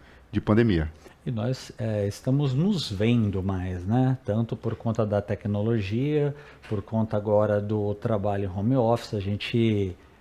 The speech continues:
Speaker 2: eh, se depara mais com nós mesmos e a necessidade de estarmos bem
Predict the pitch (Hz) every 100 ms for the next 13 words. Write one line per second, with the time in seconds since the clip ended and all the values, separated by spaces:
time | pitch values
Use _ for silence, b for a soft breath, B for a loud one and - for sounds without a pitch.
0 | - 104 107 104 101 101 98 90 - 110
1 | 117 - - 123 120 107 101 101 - -
2 | 107 104 101 104 113 113 120 131 127 120
3 | 113 113 - 117 117 113 107 98 104 101
4 | b b b 107 113 110 - 113 104 107
5 | 113 104 101 101 113